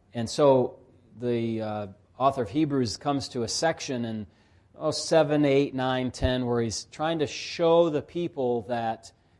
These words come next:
your Old Testament, as we call it, your Jewish sacrificial system was insufficient. It was incomplete. It needed to be fulfilled.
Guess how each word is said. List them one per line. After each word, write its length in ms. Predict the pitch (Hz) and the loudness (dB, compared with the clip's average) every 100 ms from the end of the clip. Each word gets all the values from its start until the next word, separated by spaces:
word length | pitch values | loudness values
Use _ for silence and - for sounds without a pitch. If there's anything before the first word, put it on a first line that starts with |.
| _ - | _ -6
your 460 | 127 151 160 151 | 2 4 4 4
Old 260 | 143 151 139 | 2 2 0
Testament, 640 | 151 151 - 123 113 127 | -2 -4 -4 -6 -6 -8
as 140 | 110 95 | -12 -10
we 100 | 123 | -10
call 360 | - 107 104 | -6 -6 -4
it, 80 | 117 117 | -6 -8
your 360 | 117 123 127 127 | -6 -2 -2 -6
Jewish 420 | - 143 156 147 | -6 0 0 -2
sacrificial 680 | - 139 135 131 - 139 127 | -2 -4 -4 -12 -14 -12 -12
system 540 | - - 151 - 110 104 | -12 -10 -10 -12 -14 -12
was 320 | 110 107 - | -10 -10 -12
insufficient. 960 | 131 135 131 131 95 - - 92 87 _ _ _ _ - | -10 -10 -8 -12 -16 -20 -20 -20 -20 _ _ _ _ -10
It 100 | 120 | -6
was 220 | 123 104 | -4 -2
incomplete. 800 | 135 147 147 - - 127 135 - _ _ _ _ - | -2 -4 -6 -10 -4 -4 -4 -10 _ _ _ _ -10
It 100 | 113 | 0
needed 300 | 139 147 143 | 2 2 -2
to 80 | |
be 180 | 120 127 | -8 -8
fulfilled. 800 | 101 131 110 - 131 110 113 110 | -8 -8 -8 -6 -6 -4 -4 -8